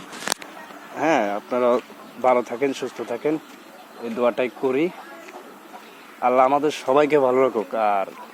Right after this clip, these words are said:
রাস্তায় ঘুরতে ঘুরতে, হাঁটতে হাঁটতে আপনার ভিডিওটা করলাম, দেখবেন ভিডিওটা কেমন হয়েছে অবশ্যই। আসলে দেখেন রাস্তার অবস্থা, মানে, সুন্দর পরিবেশ।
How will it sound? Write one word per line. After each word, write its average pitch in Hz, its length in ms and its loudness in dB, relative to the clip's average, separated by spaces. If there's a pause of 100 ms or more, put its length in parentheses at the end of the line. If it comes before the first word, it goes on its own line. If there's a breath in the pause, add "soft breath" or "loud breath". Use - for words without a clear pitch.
(880)
রাস্তায় 147 440 4
ঘুরতে 143 340 -2
ঘুরতে, 156 300 2
হাঁটতে 147 300 2
হাঁটতে 147 240 0
আপনার 147 260 2
ভিডিওটা 131 320 2
করলাম, 120 380 0 (1600)
দেখবেন 147 300 2
ভিডিওটা 139 300 4
কেমন 123 240 2
হয়েছে 120 180 -2
অবশ্যই। 113 320 -4
আসলে 123 420 0 (380)
দেখেন 117 260 -4 (460)
রাস্তার 120 300 -4
অবস্থা, 107 360 -10 (2250)
মানে, 113 200 -10
সুন্দর 147 400 2
পরিবেশ। 127 320 4